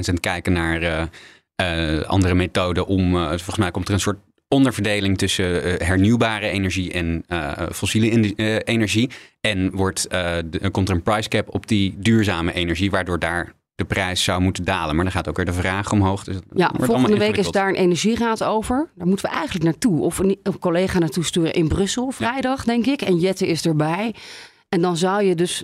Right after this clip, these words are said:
Speaker 2: eh, goedkopere elektriciteit of gro-, groene stroom krijgen.
Speaker 1: Ja.
Speaker 2: En los van de hoge gasprijzen. Dat is wat, eh, ook de grote Europese lidstaten willen. Het gekke is dat ik in Den Haag heb rondgebeld en, eh, bij het ministerie,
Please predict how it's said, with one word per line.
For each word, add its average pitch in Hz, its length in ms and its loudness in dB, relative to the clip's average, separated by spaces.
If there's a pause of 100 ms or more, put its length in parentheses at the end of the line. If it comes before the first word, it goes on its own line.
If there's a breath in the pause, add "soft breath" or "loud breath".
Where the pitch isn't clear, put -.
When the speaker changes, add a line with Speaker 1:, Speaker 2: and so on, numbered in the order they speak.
Speaker 2:
eh, 185 240 2
goedkopere 196 680 -2
elektriciteit 165 840 -2
of 143 100 -6
gro-, 170 220 0
groene 170 360 0
stroom 151 420 0
krijgen. 131 640 -4
Speaker 1:
Ja. 87 160 -4 (240)
Speaker 2:
En 143 180 0
los 185 260 2
van 156 220 0
de 147 60 2
hoge 147 400 0
gasprijzen. 117 880 -4 (540 loud breath)
Dat - 300 -2
is 175 260 0
wat, 147 300 0
eh, 143 340 2
ook 135 100 -4
de - 80 -2
grote 165 380 2
Europese 156 480 2
lidstaten 190 540 0
willen. 202 340 0 (360 loud breath)
Het - 120 -8
gekke 269 260 0
is 202 120 0
dat 190 140 0
ik 190 120 -2
in 190 100 4
Den 160 320 2
Haag 185 220 0
heb 165 100 -2
rondgebeld 160 640 -2
en, 156 140 2
eh, 165 140 -4
bij 160 140 0
het 156 100 -2
ministerie, 180 640 2